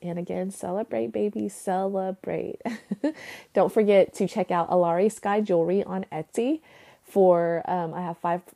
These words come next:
a five percent off sale right now, but I'm gonna bump it up to ten percent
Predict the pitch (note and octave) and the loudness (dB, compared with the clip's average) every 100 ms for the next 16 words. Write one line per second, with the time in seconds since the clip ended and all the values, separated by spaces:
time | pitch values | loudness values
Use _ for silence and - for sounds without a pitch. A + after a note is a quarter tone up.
0 | - - E3 E3 F#3 F#3 E3+ E3+ F#3 E3 | -12 -6 -4 -4 -4 -6 -6 -4 -2 -2
1 | E3 F3 F3 E3+ E3 F3 F#3 F3+ E3 D#3 | -4 -6 -6 -4 -4 -2 -4 -4 -6 -6
2 | D3 E3 - D#3 D#3+ D#3+ D#3 D#3 - | -8 -10 -10 -10 -8 -10 -12 -14 -16